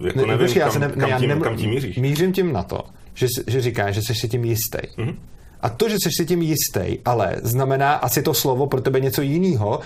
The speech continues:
Speaker 2: než jak se běžně používá. To, že jsem si něčím jistý, znamená, že vím, že to určitě nemůže být jinak, ale ty to, že jsi si jistý, tak tím nazýváš možnost, že je to to nejlepší, k čemu jsi momentálně došel, ale
Speaker 1: Mhm.
Speaker 2: zítra můžeš zjistit, že to bylo špatně.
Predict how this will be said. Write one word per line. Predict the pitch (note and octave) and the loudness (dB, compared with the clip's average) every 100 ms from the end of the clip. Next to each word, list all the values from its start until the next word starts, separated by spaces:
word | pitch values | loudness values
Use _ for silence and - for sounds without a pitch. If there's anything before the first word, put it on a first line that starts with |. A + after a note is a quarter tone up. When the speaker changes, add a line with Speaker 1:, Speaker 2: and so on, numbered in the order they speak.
| - - | -14 -2
Speaker 2:
než | C#3 | 2
jak | C#3+ C3 | 2 2
se | |
běžně | C#3+ C#3 D3 | 2 2 2
používá. | F3+ G3+ C#3 A2+ G2 | 4 2 2 0 2
To, | C#3 | 2
že | C#3 C#3+ | 2 2
jsem | E3 | 0
si | D#3 | 0
něčím | D#3+ C#3 F3+ | 0 2 2
jistý, | D#3+ C3+ - A2+ B2+ | 2 0 0 0 2
znamená, | B2+ B2+ A#2 F#2+ F2+ - - - - | 2 2 2 0 -2 -6 -12 -20 -18
že | - D3+ | -2 2
vím, | E3 D#3+ | 4 2
že | D#3+ | 4
to | F3+ | 4
určitě | C#3+ B2 D3+ | 2 2 2
nemůže | E3 D3+ C#3 | 2 2 2
být | D3+ E3 | 2 2
jinak, | C#3+ G#2 F#2 - | 2 0 -2 0
ale | C3+ | 0
ty | C3+ E3 | 2 -2
to, | E3+ C#3+ A#2+ | 0 0 2
že | A#2+ | 2
jsi | C3 C#3+ | 0 0
si | F3 | 2
jistý, | E3 A#2+ A2+ G#2+ | 2 0 0 0
tak | A#2+ | 0
tím | A2 D3 | 0 0
nazýváš | C#3+ C#3 C#3+ D3 | 0 2 2 2
možnost, | C3+ B2 B2 B2+ - - - | 0 0 0 -2 -6 -18 -2
že | D3 | 2
je | |
to | D3 | 4
to | D#3+ | 2
nejlepší, | D#3 D3+ D3 C#3 D3+ | 2 2 2 0 -2
k | |
čemu | - D3+ | 0 0
jsi | C#3 | 2
momentálně | D3+ D3 C#3+ C#3 E3 | 2 2 2 2 4
došel, | D3+ - B2+ | 2 2 2
ale | C#3+ C#3 | 2 4
Speaker 1:
Mhm. | C#3 | 4
Speaker 2:
zítra | C3+ C#3 | 2 2
můžeš | C#3 D3+ | 2 2
zjistit, | C#3 - D3 C#3 | 0 0 -2 2
že | C3+ | 2
to | C#3 | 4
bylo | D3 | 2
špatně. | D3 G3 - | 2 0 -2